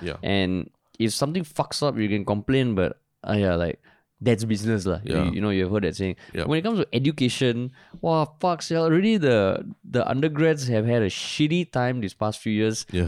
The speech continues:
Speaker 2: Like, their undergraduate experience is totally different and, like, very isolated. And then
Speaker 1: Yeah.
Speaker 2: for this, it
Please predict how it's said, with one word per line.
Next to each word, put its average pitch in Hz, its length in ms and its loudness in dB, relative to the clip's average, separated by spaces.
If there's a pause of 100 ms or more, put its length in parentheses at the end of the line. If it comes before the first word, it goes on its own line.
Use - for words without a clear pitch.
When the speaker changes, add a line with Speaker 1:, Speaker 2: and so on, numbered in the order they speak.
Speaker 2:
Like, 107 120 0
their 104 120 2
undergraduate 127 540 0
experience 113 480 0
is 92 240 -2 (160)
totally 120 720 0 (460)
different 113 520 0
and, 90 180 -4
like, 85 220 -2
very 98 280 0
isolated. 95 640 -2 (260)
And - 140 -2
then 165 100 0
Speaker 1:
Yeah. 143 80 -8
Speaker 2:
for 110 80 0
this, 131 400 0
it 113 80 -6